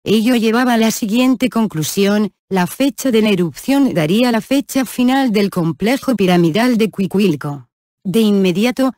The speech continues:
el doctor Cummings buscó muestras de carbón que pudieran ser analizadas para determinar la fecha en que el volcán cubrió de cenizas y la lava sepultó la enigmática pirámide.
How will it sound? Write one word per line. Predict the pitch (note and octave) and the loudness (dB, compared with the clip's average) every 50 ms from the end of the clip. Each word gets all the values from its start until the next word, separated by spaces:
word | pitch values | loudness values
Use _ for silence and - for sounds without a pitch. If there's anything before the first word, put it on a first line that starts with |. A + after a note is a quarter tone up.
| _ _ _ | _ _ _
el | G3+ G3+ F3 | -2 -2 0
doctor | F3+ E3+ - - B3 C4 C4 | -2 -2 -2 -2 -2 -2 0
Cummings | - - C4 C#4 C#4 C4+ B3 A3 - - - | 0 2 2 4 4 4 2 0 -2 -4 -4
buscó | F3+ F#3+ G3+ - - A3+ | -2 -2 -2 -2 -2 -2
muestras | A3 G#3+ A3 B3 B3+ - - - G#3 G3+ F#3 E3+ | 0 0 0 0 -2 -2 -4 -2 -2 -2 -2 -2
de | F#3 F#3 F3 F#3 E3+ | -2 -2 -2 -2 -2
carbón | - F#3 E3+ F3 E3 A#3 C4 C4 B3+ | -2 -2 -4 -2 0 0 0 0 0
que | - - F#3+ | 0 -2 -4
pudieran | D3+ - - C4 G#3+ C4 C#4 B3 B3 B3+ B3+ | -4 -2 -2 0 0 2 2 2 2 0 0
ser | - - C#4+ C#4+ C#4 | 0 0 0 0 0
analizadas | - - G3 G3 F#3 E3+ E3 D#3+ - - A3+ A#3+ A#3 B3+ B3 - | 0 0 0 0 0 0 -2 -2 -4 -4 -2 -2 0 -2 -2 -4
para | - F#3 F3 E3+ | -4 -4 -2 0
determinar | D#3+ E3+ E3+ - F#3+ F3+ F3+ F#3+ G#3+ A#3+ C4+ C#4+ B3 | 0 -2 -2 -2 -2 0 0 2 2 2 2 0 0
la | B3+ A3+ G#3 | 0 0 0
fecha | - - - C#4+ - - - C#4+ C#4+ C#4 B3 - | -2 -2 -2 -2 -2 -2 -2 0 0 0 0 -2
en | - F#3 F#3+ F#3 | -2 -2 -2 0
que | - F3 | 0 -2
el | E3+ D#3+ | -2 0
volcán | D3 D#3+ D#3+ D#3 - A#3 C4 B3+ | 0 0 -2 0 0 0 0 0
cubrió | - A#3 A3 F#3 A3 A#3+ C4 C4+ A3 | 0 0 0 2 2 2 2 2 2
de | A#3 G#3+ | 0 -2
cenizas | - G3+ F#3+ G3+ A#3+ C4 - - B3 A#3+ A#3 A3+ - - - | -2 -2 0 2 2 0 0 -2 -2 -2 -2 -2 -4 -6 -2
y | G#3+ G#3+ | 0 0
la | G#3 F3+ E3 | 2 2 2
lava | F3 G#3+ A#3+ G3+ G3 | 0 0 0 0 -2
sepultó | F#3+ - - F#3 D3+ F#3+ F3+ - - C#4+ D4+ | -2 -2 -4 -2 -2 -2 -2 0 0 0 2
la | C#4+ C4+ A#3+ | 2 2 2
enigmática | A#3+ A3+ G#3 E3 F#3+ G#3+ A3 A3 E3+ F#3 - - F3 | 0 0 0 0 0 0 0 0 -2 -2 -2 -2 -2
pirámide. | - E3 D#3 D#3 F3+ F#3 F#3 F3 E3+ C#3+ D3+ D3+ D#3+ E3 | -2 -2 -2 0 0 2 2 2 2 2 0 0 0 0